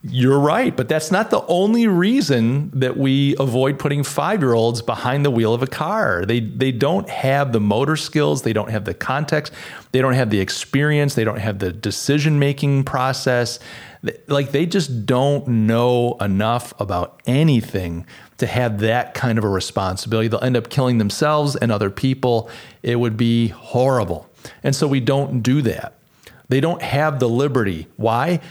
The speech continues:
Because they're not ready to be responsible. So you have the right to life. No one should be able to take your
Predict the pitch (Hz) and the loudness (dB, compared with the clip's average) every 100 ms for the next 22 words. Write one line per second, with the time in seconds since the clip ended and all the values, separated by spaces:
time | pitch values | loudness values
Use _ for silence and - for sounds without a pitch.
0 | - 131 - 139 127 120 131 147 120 120 | -8 -4 0 0 0 0 0 -2 0 2
1 | 123 113 - 110 107 98 - - - 110 | 2 0 -2 0 0 -2 -4 -6 -4 -2
2 | 120 - 90 78 - - _ _ _ _ | -2 -4 -8 -10 -12 -20 _ _ _ _
3 | _ _ _ _ _ _ _ _ _ _ | _ _ _ _ _ _ _ _ _ _
4 | _ _ _ _ _ _ - 143 147 139 | _ _ _ _ _ _ -2 2 2 0
5 | 151 190 196 208 156 151 - 143 117 113 | 0 0 2 2 2 0 -2 -2 0 0
6 | 92 82 - - _ - 127 143 190 196 | 0 -4 -10 -16 _ -4 0 2 4 2
7 | 175 - 139 139 131 - 113 - - 135 | 0 0 0 2 0 -2 -4 -4 -2 0
8 | 135 - - 113 113 110 101 | -2 -6 -6 0 2 2 0